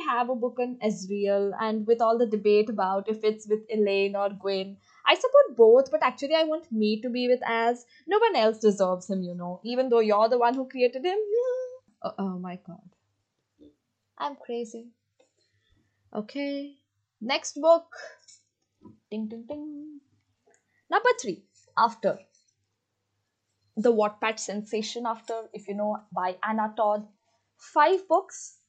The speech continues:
okay? After, After We Collided, After We Fell, After Ever Happy, and Before. So Before is not necessary to be read, but it's kind of a flashback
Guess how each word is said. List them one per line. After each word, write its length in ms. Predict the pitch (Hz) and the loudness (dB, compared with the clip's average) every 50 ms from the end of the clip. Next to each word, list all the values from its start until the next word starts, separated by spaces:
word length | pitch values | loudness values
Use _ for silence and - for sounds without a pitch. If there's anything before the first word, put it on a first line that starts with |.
| - 202 | -12 -12
okay? 340 | 208 208 233 240 269 294 _ _ _ - | -10 -8 -8 -8 -8 -10 _ _ _ -10
After, 380 | 185 185 185 - _ - 254 269 277 262 - | -10 -10 -10 -10 _ -4 -2 -2 -2 -2 -4
After 240 | 202 196 196 208 196 | -6 -6 -6 -8 -8
We 120 | 196 196 | -8 -8
Collided, 640 | 196 - 196 196 220 226 240 233 233 247 247 240 240 - | -10 -8 -8 -4 -4 -4 -4 -4 -6 -6 -6 -8 -8 -8
After 220 | 202 196 - - 196 | -10 -10 -8 -6 -6
We 140 | 190 190 180 | -4 -6 -6
Fell, 440 | - _ - 254 247 247 247 254 - - - | -8 _ 0 2 4 4 4 0 -2 -4 -6
After 260 | 208 - - 214 208 | -6 -6 -6 -6 -4
Ever 180 | 196 180 180 185 | -4 -6 -8 -8
Happy, 440 | - 254 - - - 254 254 240 - 214 233 | -4 -4 -4 -4 -6 -12 -14 -12 -10 -8 -8
and 120 | 269 254 202 | -8 -6 -8
Before. 360 | 196 196 - 175 160 160 165 | -8 -8 -8 -8 -10 -10 -8
So 180 | - - 269 | -6 -4 -2
Before 400 | 269 294 285 285 339 349 359 339 | 0 0 0 0 0 0 2 2
is 180 | 359 359 330 277 | 0 -2 -2 0
not 240 | 285 269 277 269 - _ _ _ _ _ - 196 | 2 2 2 2 -2 _ _ _ _ _ -20 -10
necessary 640 | 190 202 208 214 - 233 240 - 262 247 240 254 254 254 | -6 -6 -6 -4 -4 -4 -4 -2 -2 -4 -4 -4 -8 -8
to 60 | 254 | -8
be 140 | 226 240 233 | -6 -4 0
read, 280 | 226 233 247 262 269 - _ _ _ _ _ _ _ - | 2 2 2 2 0 -6 _ _ _ _ _ _ _ 2
but 400 | 220 214 202 196 196 - _ _ _ _ _ _ _ - | 4 4 4 4 0 -6 _ _ _ _ _ _ _ -12
it's 540 | 202 208 196 - - - - - _ _ _ _ _ _ _ _ _ - | -12 -12 -12 -12 -18 -20 -20 -20 _ _ _ _ _ _ _ _ _ -10
kind 260 | 226 247 302 349 381 403 403 415 403 403 403 | -10 -10 -10 -12 -14 -16 -20 -20 -14 -10 -8
of 240 | 403 392 392 392 381 _ _ _ _ - | -6 -6 -6 -6 -8 _ _ _ _ -8
a 100 | 240 247 | -8 -8
flashback 1120 | - _ - 269 240 226 214 214 214 214 220 226 226 220 - - - 254 262 262 254 262 | -8 _ -8 -6 -4 -4 -4 -4 -4 -4 -4 -4 -6 -8 -14 -20 -18 -14 -10 -8 -8 -8